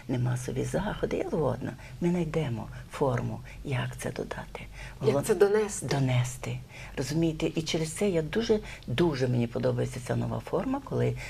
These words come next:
Speaker 1: е, проект оцей, коли читають, е, якщо не автор, то інші, і гарно музично оформлено, читають гарні літературні, та, е, твори.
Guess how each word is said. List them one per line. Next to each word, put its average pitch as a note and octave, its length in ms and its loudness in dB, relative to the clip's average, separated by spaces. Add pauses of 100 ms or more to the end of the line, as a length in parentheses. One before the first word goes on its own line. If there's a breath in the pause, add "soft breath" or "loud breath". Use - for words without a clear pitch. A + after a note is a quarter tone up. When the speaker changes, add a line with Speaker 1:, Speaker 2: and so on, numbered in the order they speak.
(160 loud breath)
Speaker 1:
е, A#2+ 180 2
проект B2+ 520 0
оцей, - 240 -4
коли A#2 260 -4
читають, - 640 -6 (500 loud breath)
е, - 60 -6
якщо B2+ 380 -2
не A#2 180 -4
автор, - 420 -4 (280 loud breath)
то - 100 -4
інші, G3 440 -2
і - 140 -4
гарно B2 300 -2
музично - 480 -6
оформлено, G2+ 420 -6 (320 loud breath)
читають B2 520 -4
гарні - 340 -4
літературні, C#3 840 -4 (580 loud breath)
та, A2 440 -6 (560 loud breath)
е, F2 120 -4 (580)
твори. B2 360 -2